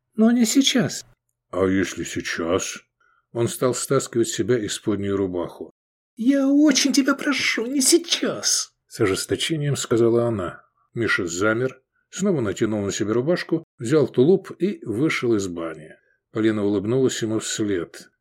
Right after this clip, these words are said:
"Приятно иметь своего дрессированного медведя". Миша стоял у озера, кутаясь в тулуп, смотрел в прорубь и лихорадочно курил. Он услышал Полину, но не обернулся. Неужели стыдно ему?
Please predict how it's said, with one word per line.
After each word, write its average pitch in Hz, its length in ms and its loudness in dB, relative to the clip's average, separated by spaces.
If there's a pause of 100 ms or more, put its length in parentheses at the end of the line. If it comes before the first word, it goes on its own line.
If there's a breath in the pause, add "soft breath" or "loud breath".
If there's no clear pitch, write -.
(120)
"Приятно 170 440 -2
иметь 117 420 -2
своего 113 460 0
дрессированного 101 960 -2
медведя". 98 760 -4 (1120)
Миша 120 520 -2
стоял 113 460 2
у 117 340 2
озера, 131 380 2
кутаясь 123 460 0
в - 100 -14
тулуп, 113 420 0 (280)
смотрел 110 500 -2
в - 80 -14
прорубь 135 440 2 (100)
и 123 240 -2
лихорадочно 104 760 -2
курил. 85 480 -4 (220)
Он 123 160 0
услышал 120 440 0
Полину, 143 480 0
но 120 200 -2
не 120 100 0
обернулся. 95 800 -4 (460)
Неужели 104 520 0
стыдно 117 540 -4
ему? 90 400 -10